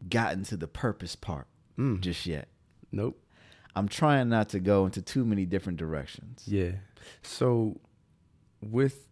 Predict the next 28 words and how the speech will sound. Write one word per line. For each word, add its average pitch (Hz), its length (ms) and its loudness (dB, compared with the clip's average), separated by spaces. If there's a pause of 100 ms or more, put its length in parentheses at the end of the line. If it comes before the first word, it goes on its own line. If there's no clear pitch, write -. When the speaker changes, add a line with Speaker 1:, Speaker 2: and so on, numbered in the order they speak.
Speaker 2:
the 107 80 -2
kingdom 101 800 -2 (920)
of 98 180 -2
God, 92 420 0
right? 95 240 0
Speaker 1:
Mm-hmm. 95 140 -2 (520)
Speaker 2:
What 113 360 0
exactly, 98 960 -2
why, 120 380 2
why 123 380 0
is 113 260 0
he, 101 440 -2
why 110 240 0
is 127 120 4
he 113 100 0
calling 110 420 -2
it - 220 -10
the 78 80 -4
kingdom 95 460 -4
of 87 120 -10
God? 87 300 -6 (120)
What 101 260 0
is 107 340 0 (560)
the 98 100 -2
significance 95 1200 -4 (500)
of 98 240 -4
that 92 340 -2 (400)
phrase? 98 840 -4